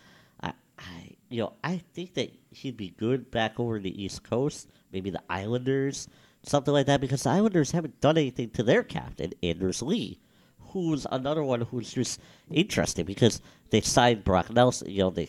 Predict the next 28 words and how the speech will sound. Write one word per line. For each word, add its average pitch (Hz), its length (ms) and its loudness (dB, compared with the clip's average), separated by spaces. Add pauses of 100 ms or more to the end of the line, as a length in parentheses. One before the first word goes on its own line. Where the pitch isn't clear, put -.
re-signed 110 380 0
Nelson, 101 360 0
they 85 120 -2
re-signed 98 380 -4
Jordan 95 280 0
Eber-, 80 460 -4
Eberle. 82 360 -4 (520)
They 110 120 2
haven't 202 200 0
done 156 140 2
anything 151 260 -2
with 90 100 -2
Robin 113 320 -2
Lehner 101 340 4 (540)
or 101 380 8 (220)
Anders 92 360 -2
Lee. 95 360 -4 (420)
And 123 160 2
Lee, 160 400 0 (100)
I 110 60 2
mean, 120 240 0
again, 120 300 4
is 151 100 2
somebody 117 260 0
who's 107 100 -2
gonna 110 140 0
command 92 440 0
a 95 120 4